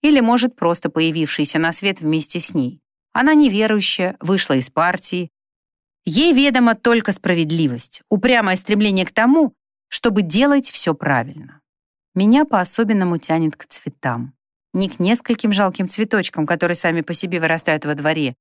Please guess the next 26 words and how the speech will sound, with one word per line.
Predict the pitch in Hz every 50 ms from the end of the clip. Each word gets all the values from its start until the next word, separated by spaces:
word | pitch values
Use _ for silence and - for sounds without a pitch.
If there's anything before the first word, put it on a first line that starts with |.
| _ _ -
весенним | 170 196 185 - - 202 180 170 160 160 151
чахлым | - 175 156 147 - 160 151 156
маргариткам, | 156 156 151 156 156 156 151 139 - - - - 143 139 143 _ _ _ _ _
а | - 160 151
к | - -
розам | 185 190 185 165 156 139
в | 127 -
чужом | - 147 135 139 131 127
саду, | 123 - - 147 147 139 139 139 147 _ _ _ _ _ -
к | 156
жасмину, | 165 175 208 202 - - 175 190 196 185 180 170
к | 156
гортензиям. | 135 139 135 151 - - 165 170 175 180 170 156 156 151 160 160 - _ _
Я | - 190 202 214
вижу | 214 233 254 269 202 170 147
их, | 135 -
когда | - 160 160 160 165
мы | 165 170
с | 165 -
матерью | 196 196 196 - 185 170 165 147
проходим | - 180 165 - 180 170 170 170 160
по | - 180
улице, | 175 170 160 143 135 127 - - - - _ _ _ _ -
и | -
хочу | - 196 190 - 240
сорвать. | 226 - 233 190 175 151 135 135 143 - -